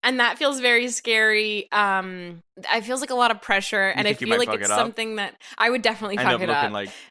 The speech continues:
Speaker 2: Harry Potter or Malfoy or
Speaker 1: End up
Speaker 2: something.
Speaker 1: looking like Alfred with his fucking <laughs> red mohawk.
Speaker 2: No, you wouldn't.
Speaker 1: Um,
Speaker 2: <laughs> You'd have to really fuck it up to look like that.
Speaker 1: <laughs> Um, so I do dye my hair, but I, it's like I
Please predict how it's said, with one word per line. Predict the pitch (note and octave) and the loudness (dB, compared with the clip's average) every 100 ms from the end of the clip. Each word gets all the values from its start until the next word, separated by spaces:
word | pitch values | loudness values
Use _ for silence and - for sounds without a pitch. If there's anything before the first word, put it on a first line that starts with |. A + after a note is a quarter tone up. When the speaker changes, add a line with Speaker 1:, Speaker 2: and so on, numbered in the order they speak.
| - - _ | -20 -20 _
Speaker 2:
Harry | G2 G#2+ G2 | -10 -8 -6
Potter | G2 F#2+ G2+ G2+ | -2 -2 -2 -8
or | |
Malfoy | F#2+ F#2+ F#2+ - G#2+ | -8 -8 -8 -8 -8
or | |
Speaker 1:
End | G#3+ A#3+ | -4 -4
up | A#3+ | -2
Speaker 2:
something. | |
Speaker 1:
looking | B3+ B3+ | -4 -2
like | A#3+ A3+ A3 F3 D#2 - | 0 0 -2 -8 -10 -2
Alfred | F#3 G#3 G#3+ G#3 G3 | 2 2 0 -4 -4
with | F#3 F#3+ | -6 -10
his | G3 - | -10 -10
fucking | - F#3 - F3+ F3+ A3 - G#3 G#3+ | -8 -8 -6 -8 -6 -6 -8 -10 -8
<laughs> | |
red | C4 A3 A3 G3 | -6 -4 -4 -4
mohawk. | F#3+ F3+ F#3+ E3 C#3 | -4 -2 0 -2 -4
Speaker 2:
No, | C3 B2 | -8 -10
you | C3+ A#2+ | -10 -10
wouldn't. | - F2+ A#3+ | -10 -4 0
Speaker 1:
Um, | A#3 G#3+ G3 | 0 -2 -4
Speaker 2:
<laughs> | |
You'd | F3+ C3+ | -6 -2
have | D#3 - | -2 -2
to | G#2 | -8
really | F#2+ G2+ G#2 A2 - | -8 -10 -10 -12 -8
fuck | G2+ - | -8 -8
it | F#2 | -10
up | - | -10
to | - | -12
look | F#2 D#2 | -16 -14
like | F#2 - | -16 -16
that. | - G#1+ - - | -12 -12 -10 -2
Speaker 1:
<laughs> | - - - - - - G#4+ - - - - | 0 0 -6 -14 -16 -12 -12 -14 -20 -20 -8
Um, | B3 B3+ A#3+ A#3 - - | -2 -2 -2 -6 -12 -6
so | C#4+ | 2
I | A#3 D4 | 4 4
do | C4+ D#4 | 2 0
dye | D4 | 0
my | C#4+ | 2
hair, | B3 A3+ | 0 0
but | - | 0
I, | F#3+ F#3+ G3 - | 2 2 0 -4
it's | G3+ G3 | -6 -4
like | G3+ F#3 | -6 -4
I | F#3+ | -6